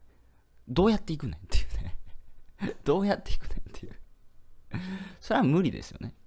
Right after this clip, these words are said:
うん。だからまあ、自分の居場所を示せと。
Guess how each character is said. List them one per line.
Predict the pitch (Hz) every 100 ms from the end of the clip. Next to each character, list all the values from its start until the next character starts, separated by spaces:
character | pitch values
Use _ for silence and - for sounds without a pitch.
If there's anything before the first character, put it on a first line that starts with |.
| - - - - - - -
う | 85
ん。 | 85 80 76 - - - - - - - - - - _ - - - - - -
だ | -
か | 98
ら | 90
ま | 92 -
あ、 | -
自 | 101 120
分 | 147 170
の | 170 147
居 | 139
場 | 156
所 | 147 151
を | 147
示 | - 156 156
せ | -
と。 | -